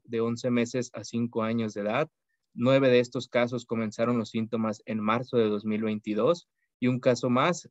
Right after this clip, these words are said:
para completar los diez que inicialmente se notificaron, inició síntomas en enero del dos mil veintidós. Los síntomas que tenían estos diez casos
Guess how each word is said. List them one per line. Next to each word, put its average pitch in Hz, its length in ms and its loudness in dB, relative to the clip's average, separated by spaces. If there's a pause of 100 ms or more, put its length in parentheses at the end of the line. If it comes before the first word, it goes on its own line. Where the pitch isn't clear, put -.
para 107 200 -4
completar 110 440 -2
los 113 200 0
diez 120 220 2
que 120 100 -4
inicialmente 110 640 -2
se 123 100 -6
notificaron, 123 800 -2
inició 131 340 -2
síntomas 123 600 -2
en 117 140 -4
enero 110 420 -2 (420)
del 127 160 4
dos 113 180 0
mil 113 200 2
veintidós. 104 600 -2 (120)
Los 120 180 2
síntomas 131 480 -2
que 117 100 -4
tenían 117 280 -2
estos 120 260 -4
diez 117 240 -4
casos 127 480 0